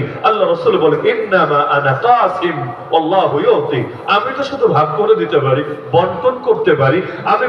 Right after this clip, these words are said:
বন্টনকারী, দাতা না। দাতা তো তিনি, নাম তার আল্লাহ। রব্বানা লা তুজিগ কুলুবানা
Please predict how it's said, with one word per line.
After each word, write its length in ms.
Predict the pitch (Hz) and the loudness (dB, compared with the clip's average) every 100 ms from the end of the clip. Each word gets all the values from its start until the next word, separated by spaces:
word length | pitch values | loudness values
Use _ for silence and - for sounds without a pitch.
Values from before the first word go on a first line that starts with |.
| 196 | 0
বন্টনকারী, 640 | 214 208 285 - 247 208 - | 0 0 0 2 0 0 0
দাতা 280 | 185 190 262 277 | 0 2 0 2
না। 80 | 247 196 - | 2 0 0
দাতা 220 | - 247 247 | 0 0 0
তো 60 | - 262 | -2 -6
তিনি, 240 | 247 233 180 160 | -6 -2 -2 0
নাম 140 | 202 - - | 0 0 0
তার 240 | 240 269 - - - | 2 2 -2 -6 0
আল্লাহ। 360 | 185 156 190 180 - - 151 | 0 2 2 2 0 -2 0
রব্বানা 420 | - 196 190 180 160 | 0 2 2 2 2
লা 80 | 156 151 | 2 0
তুজিগ 280 | 180 151 156 | 0 -2 -2
কুলুবানা 560 | 156 180 226 160 156 139 | 0 4 4 4 0 -2